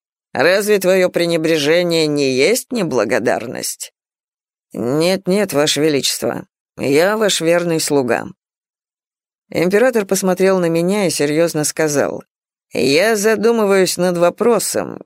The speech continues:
какие слова придут на ум моим биографам. Римский диктатор вроде Цезаря,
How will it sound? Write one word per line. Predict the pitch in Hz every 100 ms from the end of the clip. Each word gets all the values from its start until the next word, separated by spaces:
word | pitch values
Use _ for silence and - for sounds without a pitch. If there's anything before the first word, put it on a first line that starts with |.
| _ _
какие | - 139 139 190 208
слова | 180 - 170 170 180 240
придут | 233 165 156 160 180
на | 156 156 156
ум | 175 185 170
моим | 156 160 160 151
биографам. | 165 185 180 - - - - 60 - _ _ _ _ _ _ _ _
Римский | - 165 220 226 -
диктатор | 208 196 190 - 247 156 143
вроде | 147 156 156
Цезаря, | 151 - 175 143 120 104 87